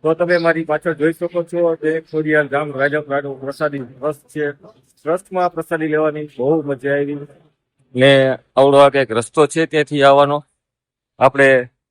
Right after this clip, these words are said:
રાજપરા ખોડિયાર માતાજીના મંદિરે દર્શન કરવા તમે ગમે ત્યારે આવો તો મંદિરની બાજુમાંથી જ આ રસ્તો આવે છે.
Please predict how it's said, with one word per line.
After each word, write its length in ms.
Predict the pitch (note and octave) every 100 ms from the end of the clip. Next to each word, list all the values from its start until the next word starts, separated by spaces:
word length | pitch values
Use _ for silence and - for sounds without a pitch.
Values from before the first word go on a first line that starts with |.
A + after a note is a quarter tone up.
| _ _ _ -
રાજપરા 420 | B2 B2+ C#3 B2+ B2
ખોડિયાર 260 | C3+ C3
માતાજીના 380 | C3 C3+ C3 B2+
મંદિરે 280 | B2+ C3 B2
દર્શન 280 | B2+ B2 C3+
કરવા 240 | C3+ C3
તમે 200 | B2+ C3 B2
ગમે 220 | C3 C3+
ત્યારે 220 | B2+ B2+
આવો 160 | C#3+ C3 - _ _ _ _ _ -
તો 40 | B2
મંદિરની 420 | D3 D3+ D3 C3+
બાજુમાંથી 480 | C3 D#3 D#3 D#3 D#3
જ 20 | C#3
આ 120 | C#3
રસ્તો 200 | C#3+ -
આવે 240 | C#3 D3 D3
છે. 100 | D#3